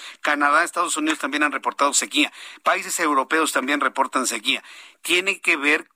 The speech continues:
con el comportamiento solar. <clears throat> Estamos terminando el mínimo solar de cada once años, que por cierto, en esta ocasión como que se adelantó un año.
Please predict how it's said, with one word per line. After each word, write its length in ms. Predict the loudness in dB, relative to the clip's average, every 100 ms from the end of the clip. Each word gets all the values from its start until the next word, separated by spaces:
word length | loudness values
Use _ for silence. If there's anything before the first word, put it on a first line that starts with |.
| _
con 420 | 2 6 6 4
el 120 | -2
comportamiento 840 | -4 -2 -2 0 0 -2 0 -2 0
solar. 400 | 0 2 2 0 -2 -16 _
<clears throat> 0 | -8 -6 -4
Estamos 340 | 0 0 0
terminando 640 | -2 -4 0 -2 2 0 0 -14 -20 -20 -20 _
el 260 | 0 2
mínimo 400 | 0 -2 0 2
solar 320 | 2 4 2 0
de 100 | 0
cada 260 | 2 0 2
once 420 | 0 2 2 2
años, 360 | 2 -2 -6
que 120 | -8 -6
por 160 | -2
cierto, 300 | 0 0 0
en 80 | -2
esta 140 | 0
ocasión 260 | 0 2 0
como 140 | -2
que 80 | -2
se 80 | -2
adelantó 360 | 0 0 0 0
un 140 | 2
año. 220 | 2 -2